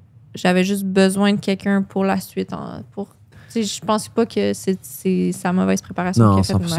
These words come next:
Speaker 1: course.
Speaker 2: Puis il y a l'aspect aussi, au bout d'un moment, à, au niveau où t'es, tu veux quelqu'un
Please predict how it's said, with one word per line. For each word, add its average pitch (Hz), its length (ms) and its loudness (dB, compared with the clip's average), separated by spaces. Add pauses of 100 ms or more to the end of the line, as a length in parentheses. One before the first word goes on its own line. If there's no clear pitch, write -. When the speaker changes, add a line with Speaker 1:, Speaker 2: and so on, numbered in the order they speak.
Speaker 1:
course. 90 80 -4
Speaker 2:
Puis - 100 -2
il 117 40 8
y - 20 10
a 107 60 8
l'aspect 110 340 6
aussi, 117 200 4
au 123 60 6
bout 117 60 6
d'un 104 180 4
moment, 113 380 4
à, 98 200 0
au 110 80 2
niveau 107 280 6
où 107 100 4
t'es, 110 320 2 (840)
tu - 140 -4
veux 104 140 4
quelqu'un 104 760 2